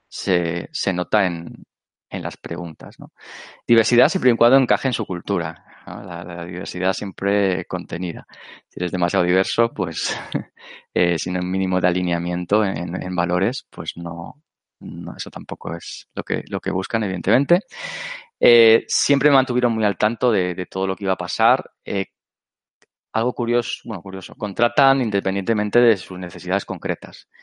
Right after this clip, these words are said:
Quiero decir, puedes acabar en cualquier equipo. No vas necesariamente al equipo, eh, que te haya entrevistado. Y, y lo quiero repetir porque realmente me pareció impresionante. Me sentí muy cómodo, muy cómodo en todo momento.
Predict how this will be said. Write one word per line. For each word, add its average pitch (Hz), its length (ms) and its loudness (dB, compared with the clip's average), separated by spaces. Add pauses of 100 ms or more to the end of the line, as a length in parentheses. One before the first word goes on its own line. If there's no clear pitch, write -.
(140)
Quiero 92 160 -6
decir, 90 280 -6
puedes 98 200 2
acabar 101 300 4
en 104 80 -2
cualquier 90 320 -4
equipo. - 400 -14 (800)
No 95 200 -4
vas 92 180 2
necesariamente 90 640 -4
al 90 80 2
equipo, 90 760 -4
eh, 90 560 -8 (240)
que - 100 -4
te - 100 0
haya 90 340 2
entrevistado. 85 720 -2 (1300)
Y, 113 360 6
y 113 40 4
lo 104 140 6
quiero 117 180 4
repetir 123 420 2
porque 113 240 2
realmente 92 480 2
me 104 120 0
pareció 92 340 -2
impresionante. 92 580 -2
Me 87 120 -6
sentí 92 300 -2
muy 117 340 2
cómodo, 90 600 -4
muy 95 180 -6
cómodo 90 300 -4
en 90 60 -6
todo 87 200 -6
momento. 85 540 -10